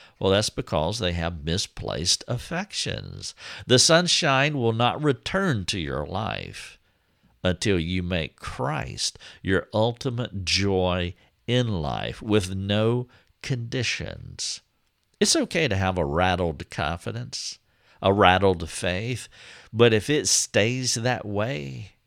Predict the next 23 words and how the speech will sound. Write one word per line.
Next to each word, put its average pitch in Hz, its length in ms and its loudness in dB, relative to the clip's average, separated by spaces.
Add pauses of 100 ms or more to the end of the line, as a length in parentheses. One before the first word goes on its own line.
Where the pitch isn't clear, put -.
(640)
your 110 200 4
Christianity 123 760 -4
is 85 120 -4
out 107 140 -4
of 73 80 -2
whack. - 580 -10 (1000)
If 139 220 6
Christ 160 560 2
controls 135 960 4
you, 80 380 -2
whatever 117 680 2
upheavals 104 920 0
come 110 280 -2
to - 120 -4
your 90 260 0
life, 90 640 0 (400)
you 117 160 4
will 123 120 8
not 127 220 2
live 135 320 -2
on 87 120 0
a 73 60 -2
yo-yo. 65 920 -4